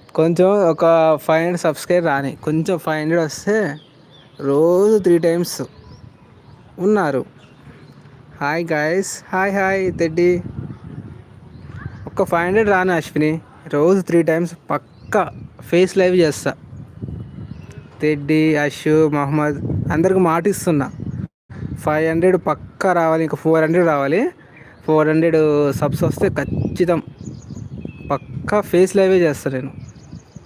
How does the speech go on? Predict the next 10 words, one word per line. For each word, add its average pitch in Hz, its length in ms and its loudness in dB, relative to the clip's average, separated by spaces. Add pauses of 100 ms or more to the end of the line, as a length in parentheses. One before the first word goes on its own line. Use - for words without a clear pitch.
(220)
అందరూ 170 280 2
వచ్చేయండి. 143 460 -4 (540)
పో 131 220 0
బావా, 139 580 0
నిజం, 165 480 2 (120)
నిజం 156 260 0
అశ్విని, 165 560 0 (600)
పక్కా - 260 0
చేస్తా 190 360 2
నేను. 139 240 -2